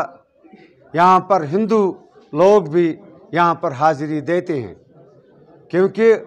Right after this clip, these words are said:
यहाँ पर जो इज्तिमात होते हैं, इसमें यही होता है कि यहाँ पर जो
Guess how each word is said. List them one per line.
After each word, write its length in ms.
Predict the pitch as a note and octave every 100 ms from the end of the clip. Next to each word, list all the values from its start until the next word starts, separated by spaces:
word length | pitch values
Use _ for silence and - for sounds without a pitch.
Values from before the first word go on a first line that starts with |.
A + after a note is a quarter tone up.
| - _ _ _ _ C#3
यहाँ 260 | E3 G3
पर 320 | - A3+ G#3 - - _ _ -
जो 160 | F3 F#3
इज्तिमात 600 | F3 A3 G#3+ A3 A3 E3+
होते 320 | F#3+ G#3 A3
हैं, 240 | G#3 A3 A#3 - _ _ - -
इसमें 360 | G3 - A3 A3+ G#3+ - _ _ _ _ _
यही 400 | - E3 A3+ A#3+ A3 - - - _ -
होता 320 | F#3 G3+ A3
है 120 | G#3+ G3+
कि 260 | - G#3+ G3+ - _ _ _ -
यहाँ 280 | E3 F#3+ G3+
पर 200 | G3+ G3+
जो 180 | D#3